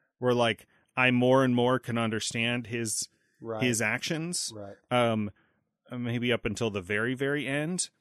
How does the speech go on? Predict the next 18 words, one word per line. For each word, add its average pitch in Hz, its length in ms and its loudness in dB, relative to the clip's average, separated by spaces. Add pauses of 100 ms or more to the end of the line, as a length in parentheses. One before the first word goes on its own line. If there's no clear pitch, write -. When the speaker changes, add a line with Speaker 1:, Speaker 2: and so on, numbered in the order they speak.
Speaker 2:
Yeah. 110 200 -8 (360)
Speaker 1:
And 160 240 0
then 156 380 0 (920)
Robert 180 320 -2
Duvall's 196 440 -4
character, 123 720 -2 (480)
I 135 500 4 (640)
am 139 160 4
mostly 156 360 4
with 156 280 0
him 151 320 -2 (480)
most 135 320 0
of - 40 -12
the 160 80 2
time 127 520 0 (320)
until 135 320 2
he 139 100 2
finally 127 720 2